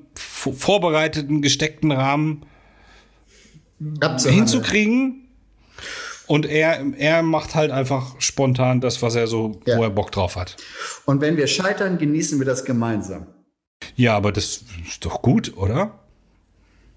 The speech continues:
Speaker 2: Ich find Scheitern immer großartig.
Speaker 1: Nee, ich mein, äh,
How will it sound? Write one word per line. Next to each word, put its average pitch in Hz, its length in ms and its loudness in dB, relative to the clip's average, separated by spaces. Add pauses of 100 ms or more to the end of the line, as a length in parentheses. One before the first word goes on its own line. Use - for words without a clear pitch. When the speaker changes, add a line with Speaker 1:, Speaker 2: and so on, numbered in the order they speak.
(260)
Speaker 2:
Ich 151 160 0
find 196 220 -2
Scheitern 202 380 0
immer 196 220 -4
großartig. 110 560 -2 (400)
Speaker 1:
Nee, 147 200 4
ich 131 140 0
mein, 104 220 0
äh, 95 160 -6